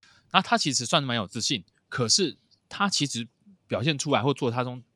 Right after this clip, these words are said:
做东西的时候，他算是非常内敛的人。他也好像比较不会出 trouble，可是他比较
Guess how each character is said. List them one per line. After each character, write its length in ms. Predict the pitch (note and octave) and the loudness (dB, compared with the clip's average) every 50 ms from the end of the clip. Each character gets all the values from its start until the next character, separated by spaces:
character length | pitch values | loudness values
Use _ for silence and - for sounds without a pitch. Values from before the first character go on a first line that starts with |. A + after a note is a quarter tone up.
| _ | _
做 160 | _ - D3+ C3 | _ -2 0 0
东 100 | C3+ C3 | 0 -2
西 100 | C3+ B2+ | -2 -2
的 60 | G#2+ | -2
时 100 | - - | -2 -4
候， 120 | A2+ G2+ G2+ _ _ - - - _ _ _ _ | -6 -8 -8 _ _ -20 -20 -20 _ _ _ _
他 140 | - - F#3 | -8 -8 -2
算 160 | - F3 D#3+ | 0 2 0
是 80 | - D#3 | 2 4
非 40 | E3 | 4
常 180 | D3+ A#2+ A#2 | 4 4 4
内 120 | B2 A2+ A2 | 0 -2 -2
敛 200 | A#2 G#2+ F#2 E2+ | -2 -4 -4 -6
的 100 | E2+ D#2+ | -12 -14
人。 160 | C2+ B1 - _ _ _ _ _ _ _ _ - _ - | -14 -18 -20 _ _ _ _ _ _ _ _ -20 _ -6
他 140 | - B3 | 0 2
也 180 | B3 A3+ F#3 D#3+ | 6 6 6 6
好 160 | - B2+ A2 | 4 0 0
像 200 | - - F#3+ D#3 | 2 2 2 2
比 120 | C3+ - - | 0 -2 0
较 100 | C#3 C3 | 0 0
不 140 | - - | 2 2
会 80 | A#2 A#2+ | 0 0
出 160 | - - A#2+ | 0 -2 -6
trouble， 500 | - - A2+ G2 G2 - - E2 C#2+ - _ | -4 -2 -2 -2 -2 -4 -8 -12 -12 -12 _
可 140 | - A#2 | -8 -4
是 160 | A2 B2+ F3+ E3 | -2 -2 -2 -4
他 320 | - - - F3 F3 F3+ - _ _ | -4 -6 -4 -2 -2 -2 -4 _ _
比 140 | - G2 F2 | -12 -12 -10
较 600 | - - - D3 C3+ B2+ B2 B2 A#2 A2+ A#2 | -6 -4 0 2 2 2 2 0 0 -2 -4